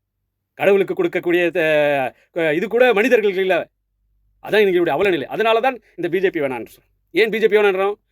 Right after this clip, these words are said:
யார் யார் இந்த பி ஜே பியில் சேர்ந்தவங்க, நம்ம அன்னைக்கு நுண்ணக்கை எல்லாமே சேர்ந்திருக்கு. சமுதாயத்தோட அக்கறை இல்லாம ஒரு புயல் பாதிக்கப்படுது, ஒரு மாநிலத்துல மானியம் கேட்குறேன் இல்லைன்றீங்க.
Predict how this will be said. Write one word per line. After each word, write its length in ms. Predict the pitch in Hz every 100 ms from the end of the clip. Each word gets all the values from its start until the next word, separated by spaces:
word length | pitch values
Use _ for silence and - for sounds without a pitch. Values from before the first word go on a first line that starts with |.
| _ _
யார் 200 | 131 190
யார் 120 | 226 214
இந்த 120 | 202
பி 100 | 214
ஜே 100 | 220
பியில் 160 | 196
சேர்ந்தவங்க, 300 | 208 233 233 214
நம்ம 120 | 196
அன்னைக்கு 300 | 196 220 196
நுண்ணக்கை 240 | 202 220
எல்லாமே 240 | 202 254 262
சேர்ந்திருக்கு. 340 | 220 180 - _ _ _ _ -
சமுதாயத்தோட 520 | 214 254 233 226 220
அக்கறை 260 | 170 - 302
இல்லாம 220 | 226 127 - _ _ _ _ _ -
ஒரு 120 | 147
புயல் 300 | 156 190 226
பாதிக்கப்படுது, 520 | 185 190 170 160 160
ஒரு 140 | 196 143
மாநிலத்துல 540 | 139 202 165 143 165
மானியம் 340 | 160 170 214 160
கேட்குறேன் 240 | 160 180
இல்லைன்றீங்க. 400 | 202 190 143 165